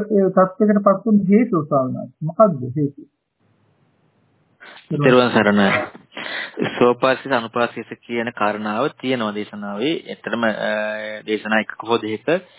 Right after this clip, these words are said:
Speaker 2: සෝපාසිත පරිනිබ්බාන ධාතුව, අනුපාසිත පරිනිබ්බාන ධාතුව කියලා විස්තර කරනවා. එතකොට ඒ විස්තර කරන කාරණාවේදී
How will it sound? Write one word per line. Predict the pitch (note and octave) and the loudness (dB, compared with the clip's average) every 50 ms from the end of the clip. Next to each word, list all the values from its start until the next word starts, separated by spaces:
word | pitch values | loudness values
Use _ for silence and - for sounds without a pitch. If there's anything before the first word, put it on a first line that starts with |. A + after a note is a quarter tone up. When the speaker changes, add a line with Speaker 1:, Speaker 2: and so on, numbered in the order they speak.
| _ _ _ _ _ _ | _ _ _ _ _ _
Speaker 2:
සෝපාසිත | A2 G#2 G#2+ G#2 - A2+ G#2+ G#2 G#2+ G#2+ | -2 2 2 2 4 2 2 0 0 0
පරිනිබ්බාන | - G#2+ G2+ G#2 G#2 G#2 G2 G2+ G#2+ G#2 G#2 G#2 | 0 0 0 0 0 -2 -2 -2 -2 -2 -2 -2
ධාතුව, | G2 G#2 G2+ G2+ - A#2+ | -2 -2 -2 0 2 0
අනුපාසිත | A2 G#2+ G#2 - - - G#2+ G2+ G2+ | 0 0 -2 -4 -4 -4 -4 -2 0
පරිනිබ්බාන | G#2 G#2 G#2 G#2 G#2 G2+ G2+ G#2+ G#2+ | 0 0 0 -2 -4 -4 -2 0 0
ධාතුව | G#2 G#2 G2+ G2+ G#2 | 2 2 2 2 2
කියලා | A2 C3 C3 | 2 2 2
විස්තර | A2+ - - A#2 | 2 2 0 0
කරනවා. | - - A#2 G#2 G2 G2 F#2+ F#2 | 2 2 0 0 -2 -4 -6 -4
එතකොට | G2 G#2+ G#2 B2+ A2 A#2 | -2 0 2 2 4 6
ඒ | B2 B2 | 6 6
විස්තර | A#2 G#2+ - A2+ A2 A2 | 4 4 2 0 0 2
කරන | - A2 A2 A2+ A2 | 2 2 2 2 2
කාරණාවේදී | - G#2+ G2+ G2+ G#2 G#2+ G#2+ G#2+ G#2+ G#2+ G#2 G#2+ C#3 E3 F#3 | 2 0 0 0 -2 -4 -6 -4 -6 -6 -2 2 2 2 2